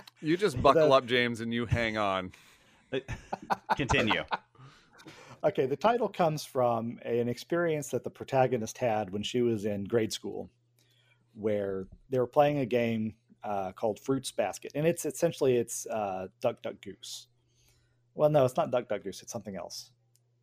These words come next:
Speaker 2: I know that there's an analog in American children's play, but I can't remember what it is.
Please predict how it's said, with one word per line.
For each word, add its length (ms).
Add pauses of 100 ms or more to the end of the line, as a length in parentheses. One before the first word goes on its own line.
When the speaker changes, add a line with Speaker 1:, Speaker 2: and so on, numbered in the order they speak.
(160)
Speaker 2:
I 60
know 140
that 100
there's 160
an 100
analog 520
in 380 (140)
American 500
children's 440
play, 440
but 100
I 40
can't 240
remember 240
what 160
it 100
is. 240